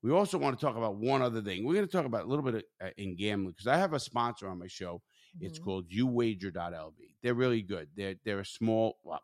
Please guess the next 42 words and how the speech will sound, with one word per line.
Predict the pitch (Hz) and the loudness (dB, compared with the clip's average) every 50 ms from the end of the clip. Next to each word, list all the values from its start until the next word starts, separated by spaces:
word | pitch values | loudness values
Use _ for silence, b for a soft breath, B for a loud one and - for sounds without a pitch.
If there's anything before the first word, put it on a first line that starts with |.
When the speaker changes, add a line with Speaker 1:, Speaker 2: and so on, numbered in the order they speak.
| _ _ | _ _
Speaker 1:
they're | - 101 | -8 -8
the | 92 | -6
biggest | 90 98 143 131 131 117 - 120 | -2 -2 -2 -2 -2 -2 -2 -2
operation | 104 104 - 98 101 104 101 95 - 92 - - _ _ _ _ _ _ - | -2 -2 -2 -4 -4 -4 -6 -6 -10 -14 -14 -16 _ _ _ _ _ _ -16
in | 90 | -16
the | 87 | -8
country. | - 113 113 104 - - 113 - _ _ - | -4 -4 -4 -4 -4 -8 -18 -20 _ _ -14
Speaker 2:
Oh, | 175 | -12
wow. | 175 170 175 175 185 170 147 - _ | -10 -8 -8 -8 -8 -10 -12 -12 _
Speaker 1:
And | 98 104 | -4 -4
they're | 101 101 | -2 0
one | 104 107 101 | 0 0 0
of | 95 | 0
my | 92 92 | -2 -4
sponsors. | - - - 101 104 104 101 - - 92 85 - - _ _ _ _ - | -6 -6 -2 0 0 0 -2 -4 -6 -10 -10 -12 -16 _ _ _ _ -4
In | 113 117 | -4 0
fact, | 104 - 123 117 113 - 113 | 4 6 6 6 6 4 0
I | 110 | -2
was | 110 98 | 0 2
on | 113 113 | 0 0
the | 107 101 | 0 -2
phone | - 113 110 107 107 | -2 -2 0 0 -2
with | 101 98 - | -2 -4 -4
them | 101 101 98 | -4 -4 -2
when, | 98 95 95 95 85 - | -2 -4 -4 -6 -8 -8
when | 98 95 | -8 -8
you | 90 92 87 | -6 -8 -8
pulled | - - 95 92 87 92 | -6 -4 -4 -4 -2 -4
up | 98 90 - _ | -6 -6 -8 _
today | - 92 87 87 82 - | -10 -10 -10 -10 -12 -14
to | - 78 | -16 -16
the | 80 | -14
studio. | - - - 101 92 85 82 78 73 73 65 - _ | -12 -8 -6 -6 -4 -4 -6 -6 -8 -12 -14 -18 _
Speaker 2:
<laughs> | _ - | _ -4
Speaker 1:
And, | 98 101 101 101 98 98 | -2 0 0 0 0 2
uh, | 101 98 98 92 87 - B B B B B B B B B B B _ | 2 2 2 2 0 -4 B B B B B B B B B B B _
you | 123 131 139 | 2 4 6
know, | 139 135 | 6 6
they're | 120 131 123 117 | 6 4 4 4
really | 113 135 151 156 147 | 4 2 2 2 2
good | 123 104 123 113 - | 2 0 0 0 0
people. | - 104 104 78 90 95 92 - | -2 -2 -2 -2 -4 -6 -6 -8